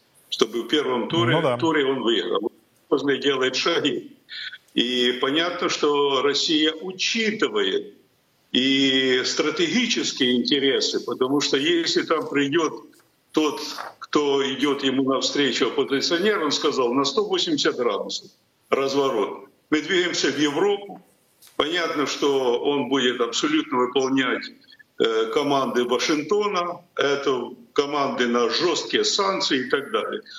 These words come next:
Speaker 1: Это не про турецкая позиция, а Эрдоган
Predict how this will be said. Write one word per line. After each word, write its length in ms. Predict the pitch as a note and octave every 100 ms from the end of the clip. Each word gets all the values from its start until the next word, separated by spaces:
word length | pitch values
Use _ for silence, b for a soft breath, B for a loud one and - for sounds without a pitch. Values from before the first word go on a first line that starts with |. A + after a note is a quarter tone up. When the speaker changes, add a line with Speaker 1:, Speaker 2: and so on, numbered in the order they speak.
| B -
Speaker 1:
Это 380 | E3+ F3+ F#3 E3
не 560 | D#3+ F3 F#3+ F#3+ F3+ D#3+ -
про 720 | D#3+ E3+ E3+ E3+ D#3+ D#3+ - -
турецкая 720 | - F3 G3+ F#3 - E3+ D#3
позиция, 720 | D3 D#3+ C#3 F#3 D3 - - - - _ _
а 160 | - A#2
Эрдоган 300 | C3 C#3 B2+